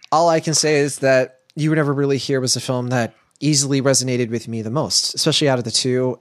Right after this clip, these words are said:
and plenty other Cinemaholics had it on their lists as well. It was on six other lists, so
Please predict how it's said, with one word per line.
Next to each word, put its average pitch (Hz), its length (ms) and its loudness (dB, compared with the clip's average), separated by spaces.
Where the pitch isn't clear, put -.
and 117 600 0
plenty 139 580 -2
other 143 280 0
Cinemaholics 147 640 -2
had 135 160 0
it 143 80 -4
on 139 120 -2
their 139 140 -2
lists 139 260 0
as 123 200 -2
well. 120 420 0
It 135 120 0
was 131 200 -2
on 117 640 -2
six - 480 -4
other 95 240 -8
lists, - 720 -4
so 127 460 2